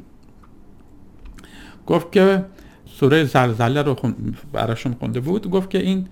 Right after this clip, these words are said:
دوست تازه مسلمانتون کوش چی شد؟" گفت "یا رسول الله، ما تا آمدیم به قرآن یاد این بدیم، به این آیه رسیدیم." گفت که "بسمه"، رفت.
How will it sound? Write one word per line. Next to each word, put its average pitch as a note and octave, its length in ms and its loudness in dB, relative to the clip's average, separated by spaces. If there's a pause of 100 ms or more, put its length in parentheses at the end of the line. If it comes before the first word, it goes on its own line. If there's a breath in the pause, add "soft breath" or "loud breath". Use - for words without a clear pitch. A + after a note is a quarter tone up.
(500 loud breath)
دوست F3 380 -2
تازه C3+ 420 2
مسلمانتون C#3+ 840 2 (320)
کوش F#3 260 2
چی F3+ 200 -2
شد؟" F#3+ 320 0 (680 loud breath)
گفت D3+ 160 4
"یا D#3+ 120 0
رسول F#3 300 0
الله، D3+ 120 2
ما E3 100 2
تا D#3+ 140 -2
آمدیم D3 300 4
به D3 60 0
قرآن C#3 380 4
یاد C3 220 4
این C3 160 4
بدیم، B2+ 260 0
به C#3 80 2
این C3+ 260 2
آیه B2+ 300 2
رسیدیم." C3 460 -2
گفت D#3 240 -6
که E3+ 80 -2
"بسمه"، C#3 640 -2
رفت. A2 180 0